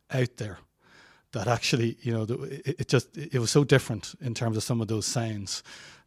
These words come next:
you know, that it was so innovative as a result, you know. So it, so I, I kinda got a lot from,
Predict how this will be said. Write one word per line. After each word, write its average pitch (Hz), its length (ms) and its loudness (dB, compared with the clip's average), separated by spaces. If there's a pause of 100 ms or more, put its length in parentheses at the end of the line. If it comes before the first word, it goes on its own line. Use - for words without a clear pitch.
(640)
you 131 120 -2
know, 113 100 -2
that 110 140 0
it 113 80 0
was 110 180 0
so 113 180 -2
innovative 107 380 -2
as 104 160 -4
a 104 60 -6
result, 101 500 -6
you 117 100 -12
know. 104 160 -10
So 127 360 -2
it, 147 480 -6
so 135 180 4
I, 135 140 0
I 131 40 2
kinda 147 260 0
got 135 180 4
a 127 40 4
lot 123 220 4
from, 117 220 -2